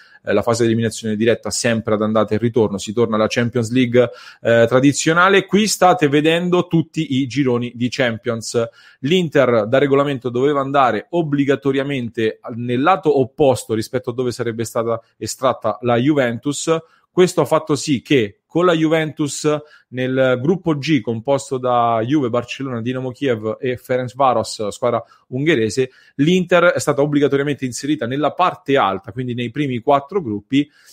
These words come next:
e ha portato la formazione di Antonio Conte a dover affrontare Real Madrid,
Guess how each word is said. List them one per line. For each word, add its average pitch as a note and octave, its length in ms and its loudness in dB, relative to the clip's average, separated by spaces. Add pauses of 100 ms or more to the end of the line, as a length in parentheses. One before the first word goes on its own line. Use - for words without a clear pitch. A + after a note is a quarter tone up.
(140)
e D#3 280 6
ha A#2 140 -2
portato C3 800 0 (120)
la G2+ 300 -6
formazione B2 460 -8
di C#3 80 -2
Antonio C3+ 340 -4
Conte B2+ 360 -2
a B2+ 60 2
dover B2+ 220 0
affrontare A#2+ 680 -2
Real C3 320 2
Madrid, C3 560 -2